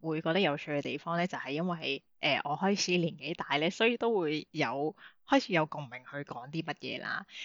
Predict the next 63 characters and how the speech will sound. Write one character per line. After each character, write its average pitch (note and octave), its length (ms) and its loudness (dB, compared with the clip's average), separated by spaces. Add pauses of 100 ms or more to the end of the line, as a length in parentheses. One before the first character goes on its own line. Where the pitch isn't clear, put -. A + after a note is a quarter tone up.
(200)
噉 F4+ 120 0
同 C4 160 6
埋 C3 240 -6
咧， G#3 240 0
因 G4 60 2
為 D4 120 8
佢 D#3+ 360 -2
係 A#3+ 240 2
一 D#4 40 -2
個 D#4 120 2
好 F#3+ 220 -4
decent A#3 460 0 (200)
同 F3 140 -2
埋 C#3 100 2
有 C#3+ 100 -4 (120)
錢 A3 180 -4
嘅 G#3+ 80 2
女 E3 80 2 (100)
人 D#3+ 140 -2
嚟 - 140 -10
㗎 - 80 -6
嘛。 - 200 -12 (380)
噉 D#4 160 0
但 E3+ 220 10
係 E3 80 4
佢 F3+ 100 6
就 D#3+ 140 2
會 E3+ 280 0 (140)
shout B3 340 6
out A#3 160 8
落 F#3+ 140 2
一 - 80 2
啲， G#3 320 2
誒， - 280 2 (600)
小 D#3+ 400 0
事 E3 400 0
或 D3+ 140 2
者， D#3+ 100 -2 (560)
誒， C#3 340 -4 (520)
其 E3 140 2
他 A#3+ 180 -4
女 F3 160 4
人 E3+ 200 6
唔 D3 160 -4
會 C3+ 160 -6
講 C#3+ 360 -4
嘅 E3+ 160 2
事 - 240 -8 (200)
咯。 - 220 -8
噉 B3 180 0
我 C4+ 80 4
就 D#3+ 240 4
覺 - 60 -20
得 G#3 160 -2
佢 D3+ 240 -2
個 - 140 -4
人 - 260 -6
係 D3 260 0
一 F#3 40 4
個， - 340 0
誒， D3 240 0
好 G#3+ 200 0
直 F3+ 140 0